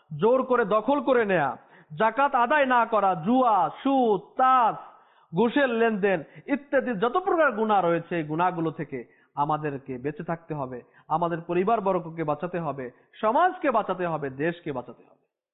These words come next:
তাহলেই যদি আমরা আল্লাহ তাআলার নিকট তওবা করতে পারি, আল্লাহ চাহে তো ইনশাআল্লাহ এই যে মহামারী এবং আরো যে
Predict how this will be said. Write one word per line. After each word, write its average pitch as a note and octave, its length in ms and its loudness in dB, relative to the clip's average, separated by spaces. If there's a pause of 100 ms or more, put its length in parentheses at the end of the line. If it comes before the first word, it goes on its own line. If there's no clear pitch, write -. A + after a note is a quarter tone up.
(1500)
তাহলেই F3+ 360 0 (360)
যদি D#3+ 180 -6
আমরা E3+ 220 0
আল্লাহ F3+ 200 0
তাআলার F3+ 220 -2
নিকট E3 200 -6
তওবা G#3+ 300 2
করতে B3+ 280 -2
পারি, E3+ 220 -2 (320)
আল্লাহ F3 240 2
চাহে D3+ 220 -2
তো D#3 60 -2
ইনশাআল্লাহ C#3+ 500 -4 (380)
এই D#3+ 200 2 (1300)
যে D3 200 -6
মহামারী G3+ 560 0 (300)
এবং F3+ 180 -2 (160)
আরো C4 240 4
যে C4 160 0